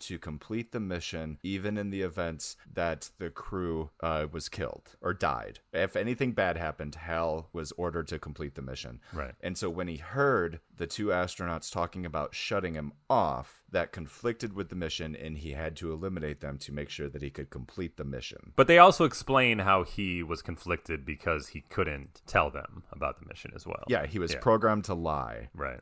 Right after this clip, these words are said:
Speaker 1: which is against the code of
Speaker 2: Exactly.
Speaker 1: a computer. And the, his creator is all pissy about being told to lie. Roy Scheider's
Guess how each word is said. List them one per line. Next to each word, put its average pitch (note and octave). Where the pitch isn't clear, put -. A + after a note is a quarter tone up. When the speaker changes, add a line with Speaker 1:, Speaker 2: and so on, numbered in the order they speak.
Speaker 1:
which F#2
is E2
against E2+
the G2
code D#2
of -
Speaker 2:
Exactly. C#2
Speaker 1:
a -
computer. D2
And E2
the, D#2+
his F2+
creator F2
is D2+
all E2
pissy D#2+
about D#2+
being D2
told D2
to D#2
lie. D2+
Roy E2+
Scheider's D#2+